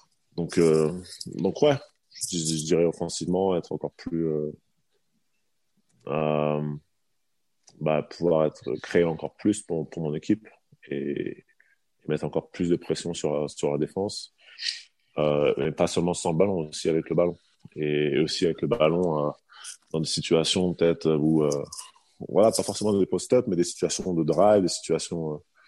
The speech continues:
voilà, en tant que, en tant que passeur, je sens que je, je suis progressé. Mais les, les passes sont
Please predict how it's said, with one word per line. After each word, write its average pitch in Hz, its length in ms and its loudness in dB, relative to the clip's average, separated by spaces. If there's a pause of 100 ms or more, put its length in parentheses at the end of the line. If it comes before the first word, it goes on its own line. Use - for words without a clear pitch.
(440)
voilà, 120 200 4
en 92 80 -2
tant 87 120 -2
que, 95 140 -4
en 87 180 2
tant 92 120 -8
que - 80 -14
passeur, 95 440 2
je 87 60 -6
sens 87 200 -8
que 78 40 -8
je, 80 180 -4
je 80 120 -2
suis - 220 -4
progressé. 117 580 2 (680)
Mais 87 100 2
les, 82 160 6
les 80 80 6
passes - 400 2
sont - 260 -6